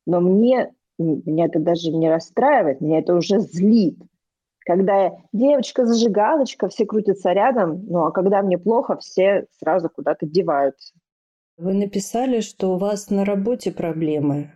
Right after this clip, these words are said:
Speaker 2: Я правильно понимаю, что сейчас вы описываете ситуацию на работе? Я не очень понимаю, что конкретно происходит.
Speaker 1: Да, нет. Ну, в общем, так было всегда, сколько себя помню.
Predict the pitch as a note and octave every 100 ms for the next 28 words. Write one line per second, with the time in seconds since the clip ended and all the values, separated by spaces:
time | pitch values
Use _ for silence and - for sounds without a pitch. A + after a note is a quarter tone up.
0 | _ F#3+ E3 F3+ F3 E3+ G3 C#4+ C#4 G#3
1 | G3 F#3 F#3 A3 A#3 A3+ - F3 - F3
2 | - G#3+ G#3+ F3+ F3+ - G3 G3 E3+ E3+
3 | D#3 - E3 E3 D#3+ D3+ - - E3 E3+
4 | E3+ F3 E3+ E3+ F3+ E3 C3+ - C3+ -
5 | D#3 D#3 E3+ E3 F#3 F3 - D#3 D#3+ E3
6 | F3 G3 F3 - E3+ - F3+ G3+ G3 D#3
7 | D3+ D#3 D#3 D#3 - D3 C#3 - - _
8 | _ _ _ _ A#3 G#3+ F3+ A#3 A#3+ B3+
9 | B3 A3 F3+ - F3 F3+ C3 - - F3
10 | G3 A#3 B3 B3 - _ _ _ _ _
11 | _ G#3+ B3 A#3+ - F3 G#3+ A3 A#3 A3
12 | - - F3 D#3+ C#3 A#2+ _ - G3+ G3
13 | F3 F3 F3+ - D3+ C#3 C3+ B2